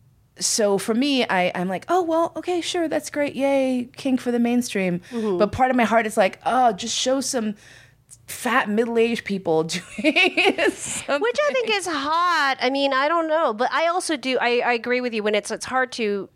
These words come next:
Speaker 2: see something that intimate. Y-, you know, it, it, it
Speaker 1: Mm-hmm.
Speaker 2: doesn't, you know, I don't think it's photographable in a lot of ways.
Speaker 1: No, no. And
Speaker 2: In
Speaker 1: I
Speaker 2: a way,
Speaker 1: think it
Speaker 2: it's
Speaker 1: sets
Speaker 2: sort
Speaker 1: up
Speaker 2: of, but,
Speaker 1: expectations.
Speaker 2: yeah.
Speaker 1: Expectations for sex are already complicated.
Speaker 2: Mm-hmm.
Speaker 1: There's already people,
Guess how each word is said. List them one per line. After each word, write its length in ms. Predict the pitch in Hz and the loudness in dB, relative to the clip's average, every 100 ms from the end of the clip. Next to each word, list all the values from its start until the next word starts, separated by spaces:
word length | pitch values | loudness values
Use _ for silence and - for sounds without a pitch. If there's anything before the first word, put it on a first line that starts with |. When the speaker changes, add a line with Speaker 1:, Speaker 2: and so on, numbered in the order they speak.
| _ | _
Speaker 2:
see 320 | - - 233 | -10 -4 -2
something 400 | 220 220 202 202 | 0 0 0 0
that 320 | 185 185 190 - | 2 2 0 -2
intimate. 680 | 220 214 220 208 190 180 - - _ - | -4 -2 -2 0 2 0 -2 -20 _ -8
Y-, 60 | 226 214 247 254 | -2 0 2 0
you 60 | 262 | 2
know, 100 | 247 | 0
it, 100 | 233 | 0
it, 180 | 233 - | -4 -2
it 120 | 226 | -2
Speaker 1:
Mm-hmm. 160 | 220 220 | 0 2
Speaker 2:
doesn't, 380 | 226 240 226 - _ _ _ | 2 2 0 -2 _ _ _
you 100 | 254 | -2
know, 120 | 240 | 0
I 60 | 240 | 2
don't 180 | 294 | 0
think 160 | 330 285 | -2 -8
it's 140 | 302 | -10
photographable 800 | - 285 302 269 202 170 - - _ _ | 0 0 2 -2 -2 -6 -12 -12 _ _
in 160 | 214 196 | 0 2
a 80 | |
lot 220 | 190 196 196 | 4 2 2
of 80 | |
ways. 160 | 202 190 | 2 2
Speaker 1:
No, 420 | 208 208 160 160 - | 2 2 0 -4 -14
no. 460 | - 196 175 156 165 - - _ | -10 -6 -4 -4 -8 -16 -20 _
And 120 | 233 | 2
Speaker 2:
In 60 | 240 | 2
Speaker 1:
I 20 | |
Speaker 2:
a 20 | |
way, 80 | 320 | 4
Speaker 1:
think 120 | 311 | 2
it 40 | 370 | 0
Speaker 2:
it's 80 | - | 0
Speaker 1:
sets 160 | 302 302 | -2 2
Speaker 2:
sort 200 | 247 240 | 0 0
Speaker 1:
up 60 | |
Speaker 2:
of, 60 | - | -2
but, 80 | 214 | -2
Speaker 1:
expectations. 1040 | - 226 220 - 269 254 240 92 165 175 - | -2 -8 -10 -8 -8 0 2 2 -2 -12 -16
Speaker 2:
yeah. 60 | _ - _ - _ 294 | _ -20 _ -20 _ -2
Speaker 1:
Expectations 600 | - 381 359 330 262 247 | -2 -6 -2 -2 -2 -4
for 100 | 220 | -6
sex 380 | - 226 - | 0 0 0
are 20 | - | 0
already 220 | 180 180 | 0 0
complicated. 680 | 175 165 151 147 135 - 220 | -2 -6 -6 -8 -8 -8 -8
Speaker 2:
Mm-hmm. 420 | 262 269 247 214 | -4 0 0 0
Speaker 1:
There's 180 | 214 254 | 0 0
already 320 | 220 247 262 | 0 0 -2
people, 720 | 247 226 214 196 190 180 - | -6 -8 -6 -4 -2 -2 -4